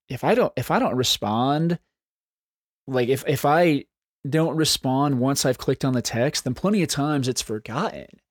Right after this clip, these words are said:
You know, and so in this case, it was like, hey, you know, I, I just, you know, was, was still contemplating this, this event and if I wanted to go and, you know, and some things around that.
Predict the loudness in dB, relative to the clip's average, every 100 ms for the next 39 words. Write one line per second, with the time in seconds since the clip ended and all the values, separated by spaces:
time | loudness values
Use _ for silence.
0 | _ _ _ _ _ -2 0 2 2 4
1 | 2 0 2 2 2 0 0 2 2 2
2 | 2 2 4 4 2 -2 -2 0 0 -2
3 | -4 -2 -4 _ _ _ _ _ _ _
4 | -6 -2 -2 0 0 0 0 0 2 0
5 | 2 0 0 -2 0 0 2 0 -2 -4
6 | -4 -2 -2 -2 -2 -2 -2 -2 -2 0
7 | 0 0 -2 -4 -4 0 2 2 0 -4
8 | _ _ _ _ -2 -2 0 -2 -2 -2
9 | 0 2 2 2 2 2 0 0 -2 -6